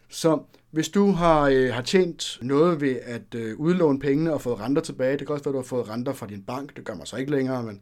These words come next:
det kan være, du har haft en særlig bank i et eller andet tilfælde. Der er jo nogle gange, de tilbyder noget. Øh, jamen, så vil du, øh, så vil din renteindtægt blive registreret som en positiv kapitalindkomst, og det vil sige, at du skal betale skat af den. Forskellen er, eller en af forskellene, men sådan den,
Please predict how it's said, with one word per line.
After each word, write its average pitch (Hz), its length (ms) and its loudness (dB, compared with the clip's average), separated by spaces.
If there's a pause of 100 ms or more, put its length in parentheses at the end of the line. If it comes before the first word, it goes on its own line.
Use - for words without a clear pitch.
(120)
det 151 80 -6
kan 170 140 4
være, 143 140 2
du 147 120 0
har 123 80 -2
haft 127 200 -6
en 131 220 -8 (120)
særlig 131 480 -4
bank 110 280 -6
i 120 40 -12
et 110 40 -12
eller 98 140 -12
andet 101 140 -12
tilfælde. 98 460 -14
Der 120 80 -8
er 117 40 -8
jo 120 40 -6
nogle 120 200 -6
gange, 107 200 -12
de - 100 -18
tilbyder 104 400 -12
noget. 78 180 -18 (800)
Øh, 147 320 0
jamen, 156 220 4
så 190 160 2
vil 190 180 2
du, 175 240 4
øh, 151 240 6
så 175 160 -2
vil 180 220 -2
din 156 340 -2 (100)
renteindtægt 147 600 -2
blive 139 120 -8
registreret 131 540 -4
som 127 220 -8 (280)
en 127 220 -2
positiv 170 520 -2
kapitalindkomst, 131 880 -8 (140)
og 120 100 -14
det 139 80 0
vil 135 60 -4
sige, 139 120 -4
at - 20 -8
du 131 60 -10
skal 127 120 -14
betale 110 220 -12
skat 110 280 -12
af 87 100 -14
den. 92 140 -20 (800)
Forskellen 170 640 4
er, 135 320 -2
eller 117 220 -12
en 165 180 2
af 147 60 0
forskellene, 120 600 -4
men 117 140 -8
sådan 135 280 -4
den, 120 260 -6